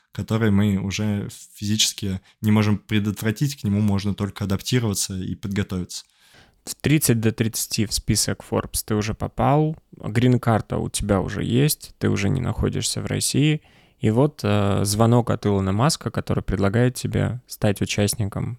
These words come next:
Speaker 2: полета на Марс. Что ты скажешь ему? Согласишься или откажешься?
Speaker 1: М, я, наверно,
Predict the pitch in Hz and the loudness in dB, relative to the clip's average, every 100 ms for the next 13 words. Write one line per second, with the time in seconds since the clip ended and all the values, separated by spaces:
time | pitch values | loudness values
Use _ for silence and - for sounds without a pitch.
0 | _ - 104 101 - 90 - - _ - | _ -2 0 0 -2 -6 -8 -14 _ -2
1 | 101 95 - - - _ _ _ _ _ | 0 0 -2 -10 -14 _ _ _ _ _
2 | _ _ _ - - 120 110 - 101 95 | _ _ _ -6 -2 0 -2 -4 -6 -4
3 | - - - 120 - _ - - 104 113 | -6 -6 -10 -10 -14 _ -12 -6 -2 0
4 | 156 160 - 107 - - - 110 - - | 2 0 0 -2 -2 -6 -8 -8 -8 -10
5 | - _ _ _ _ 113 104 107 107 110 | -14 _ _ _ _ -10 -6 -4 -2 -2
6 | 107 107 139 139 113 127 123 107 | -2 0 2 4 4 2 2 0